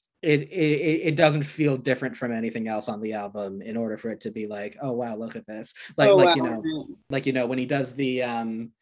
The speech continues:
Speaker 1: when he does, like, the, like, like, the auto-tune solo on, on, on, on Blood on the Leaves,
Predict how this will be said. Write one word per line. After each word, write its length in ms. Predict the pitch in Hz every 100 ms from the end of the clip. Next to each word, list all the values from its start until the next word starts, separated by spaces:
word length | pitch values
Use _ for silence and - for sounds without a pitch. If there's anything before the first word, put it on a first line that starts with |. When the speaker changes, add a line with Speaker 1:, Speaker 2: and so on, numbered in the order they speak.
| _ _ -
Speaker 1:
when 100 | 139
he 40 |
does, 280 | 139 127 127
like, 160 | 131 131
the, 220 | 131 127
like, 200 | 127 131
like, 160 | 127
the 120 | 120 131
auto-tune 520 | 131 127 127 131 120
solo 580 | - 127 113 113 110 110
on, 460 | 110 110 107 110
on, 300 | 113 117 110
on, 320 | 110 113 107 110
on 220 | 117 110
Blood 160 | 117 110
on 120 | 107
the 60 |
Leaves, 600 | 107 110 110 107 - -